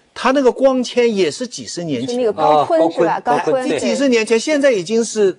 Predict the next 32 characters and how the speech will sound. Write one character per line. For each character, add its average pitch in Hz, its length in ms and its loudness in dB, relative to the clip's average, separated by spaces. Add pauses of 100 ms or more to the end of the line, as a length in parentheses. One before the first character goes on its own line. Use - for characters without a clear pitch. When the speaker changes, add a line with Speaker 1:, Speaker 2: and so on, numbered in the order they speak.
(500)
Speaker 1:
呃， 156 80 -2
呃， 143 720 2
有， 139 200 -4
有 143 180 2
病 214 260 0
了 135 80 -2
嘛， 98 220 -10
老 123 160 0
年 143 200 0
痴 160 140 -12
呆， 208 160 2
Speaker 3:
对。 - 60 -16 (320)
Speaker 1:
可 208 120 4
是 262 300 -2 (320)
照 233 220 2
样 165 260 0
给 110 140 -8
他 117 160 -6
诺 113 160 -6
贝 104 140 -8
尔 101 60 -8
奖。 101 200 -18 (280)
Speaker 3:
对。 123 160 2
Speaker 1:
所 320 160 2
以 214 240 -4 (520)
一 285 100 0
方 311 260 4
面 311 220 2
要 170 140 4
攻 202 240 0
关， 190 260 0 (360)
Speaker 3:
嗯。 95 180 -16